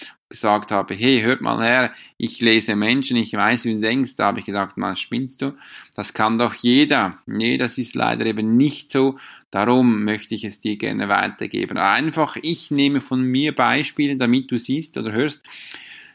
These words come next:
dass du das auch kannst. Das ist jetzt keine Hexerei. Du darfst einfach die ersten Schritte für dich selber machen.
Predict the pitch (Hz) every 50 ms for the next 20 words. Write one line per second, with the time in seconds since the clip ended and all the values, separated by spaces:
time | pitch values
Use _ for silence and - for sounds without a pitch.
0 | _ _ _ _ - 107 101 - - 135 117 - 127 - 135 147 143 - - -
1 | 139 131 127 120 104 92 87 - - - - 101 101 107 127 117 139 123 - -
2 | - 131 135 131 123 135 135 - - - 123 117 117 123 135 139 120 98 95 -
3 | 131 131 127 120 - 120 110 113 131 131 123 - - - - - 113 123 135 131
4 | - 131 - - - 143 120 123 120 - 131 117 - 127 120 - - - - 123
5 | 120 113 - - 110 110 113 120 120 107 104 - - - - _ - - -